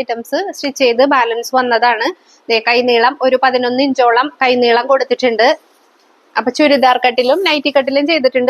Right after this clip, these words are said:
ഫസ്റ്റ് കാണിക്കുന്നത് ചുരിദാർ കട്ടാണ്. ദേ ഇത്രയും നീളം കിട്ടുന്ന രീതിയിലുണ്ട്. normally നമ്മുടെ നൈറ്റികൾ ഏഴര എട്ട് ഇഞ്ചേ കിട്ടത്തുള്ളൂ. ഇതിപ്പോ പതിനൊന്നര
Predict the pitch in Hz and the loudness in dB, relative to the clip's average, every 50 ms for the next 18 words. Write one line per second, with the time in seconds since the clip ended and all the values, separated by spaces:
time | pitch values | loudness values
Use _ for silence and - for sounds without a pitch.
0 | 294 320 294 269 - 302 294 294 277 277 269 269 254 254 277 294 294 320 302 285 | 2 2 0 0 0 2 2 2 0 0 -2 -2 -2 0 -2 -2 0 0 2 2
1 | 262 254 240 - 240 226 233 226 226 220 220 214 - 269 269 - 269 262 262 285 | 2 2 2 0 0 0 0 0 0 0 -2 -2 -4 -8 -6 -2 0 0 0 0
2 | 302 320 302 285 269 269 285 262 254 254 247 240 254 254 247 247 233 226 226 220 | 0 0 0 0 0 0 -2 -2 0 0 0 2 0 0 0 0 0 0 0 0
3 | 220 208 214 233 233 233 226 233 226 240 262 262 269 269 269 262 269 294 320 - | -2 -2 0 2 2 2 2 2 2 2 2 2 2 0 2 2 0 0 -2 -6
4 | _ _ _ _ _ 254 262 254 262 262 269 269 254 254 262 269 269 262 269 254 | _ _ _ _ _ -4 -2 -2 0 0 2 2 2 2 2 2 2 2 2 2
5 | 247 277 277 - 277 269 254 240 254 262 277 269 - 254 247 - 262 254 254 254 | 0 0 0 0 -2 -2 0 0 0 0 0 0 0 0 2 2 2 4 4 4
6 | 302 359 - 262 262 226 247 247 - 247 247 277 269 247 262 254 247 247 247 240 | 2 2 0 -2 -2 0 0 0 0 0 2 0 0 0 0 0 0 0 0 0
7 | 240 | 0